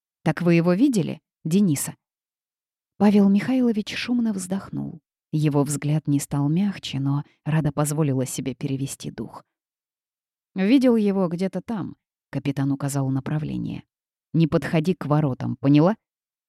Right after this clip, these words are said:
«Без разрешения не подойду», — бодро пообещала Рада, срываясь с места. Она ловко обогнула толпу обсуждающих грядущие поиски людей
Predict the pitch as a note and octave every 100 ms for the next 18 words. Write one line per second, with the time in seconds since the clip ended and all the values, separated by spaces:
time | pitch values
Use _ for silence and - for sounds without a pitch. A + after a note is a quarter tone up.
0 | _ _ F#3+ G#3 F3+ F#3 F3 E3 - F3
1 | G#3 E3+ D3+ E3 F#3 F3 F3 E3 G3+ -
2 | _ _ _ C3+ C3+ C3 C3 C3 B2+ B2
3 | B2 B2+ B2 B2+ E3 A3+ G#3+ _ - -
4 | A#2+ B2+ D3+ C#3+ - - A2+ - - _
5 | _ _ _ _ _ _ _ _ _ _
6 | _ _ _ _ _ _ _ _ _ F3
7 | F#3 F#3+ B3+ B3+ G#3 F3+ E3+ G3+ A3+ F3+
8 | D#3 D3 C#3+ G#3+ E3+ - C#3+ C3+ E3+ G3
9 | D3+ C#3 C#3 D3+ C#3+ C#3 D3+ - B2+ -
10 | C3+ C3 - C3 B2+ D3+ A#3 B3+